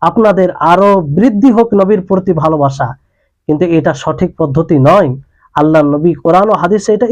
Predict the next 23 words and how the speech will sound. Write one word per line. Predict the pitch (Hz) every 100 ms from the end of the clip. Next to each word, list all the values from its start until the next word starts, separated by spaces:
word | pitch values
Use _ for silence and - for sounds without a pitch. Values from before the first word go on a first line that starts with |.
| -
স্পষ্ট | - 370 - 330
করা | 240 220
হয়েছে | 170 170 165 135 131 - -
যে | 196
আমরা | 180 202 196
কি | - 311
করে | 320 311
আল্লাহ | 233 214 208
নবীকে | 190 190 185
ভালোবাসতে | 139 151 143 135 -
পারি, | 135 123 135 - _ _
সেই | - 202 214 196
আল্লাহ | 175 185
নবীকে | 170 160 185 185
ভালোবাসার | 143 156 170 165 - 160
পদ্ধতি | - 311 226 302 247
কি। | 190 151 120 - _ _ _
আল্লাহ | 151 160 143
তাবারক | 143 147 143 139
ওয়া | 139
তাআলা | 135 147 151 139 135 - _
সুস্পষ্ট | - 240 214 - 302 294
করেছেন | 226 160 135 135 127